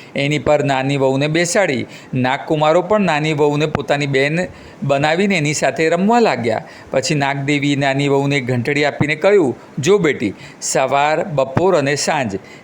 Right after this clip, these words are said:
તારે આ ઘંટડી વગાડવાની. એ ઘંટડી વગાડીશ એટલે એનો અવાજ સાંભળીને તારા ભાઈ નાગકુમારો જ્યાં હશે ત્યાંથી દોડી આવશે, એટલે તારે એમને દૂધ પાવાનું છે." "ભલે,"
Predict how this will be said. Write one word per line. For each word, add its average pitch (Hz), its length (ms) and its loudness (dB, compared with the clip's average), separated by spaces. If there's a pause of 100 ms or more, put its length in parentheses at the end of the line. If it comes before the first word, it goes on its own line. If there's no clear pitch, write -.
(100)
તારે 131 240 2
આ 131 80 4
ઘંટડી 123 440 -2
વગાડવાની. 170 640 0 (320)
એ 135 100 2
ઘંટડી 131 440 0
વગાડીશ 143 600 0 (220)
એટલે 147 260 0
એનો 147 180 2
અવાજ 135 360 2
સાંભળીને 175 540 0
તારા 135 260 0
ભાઈ 127 320 -2
નાગકુમારો 139 680 0
જ્યાં 135 280 0
હશે 156 180 -2
ત્યાંથી 143 320 -2
દોડી 135 340 2
આવશે, 151 480 2 (380)
એટલે 175 220 0
તારે 170 340 0
એમને 185 200 0
દૂધ 175 280 0
પાવાનું 202 560 2
છે." 110 220 -4 (640)
"ભલે," 165 460 2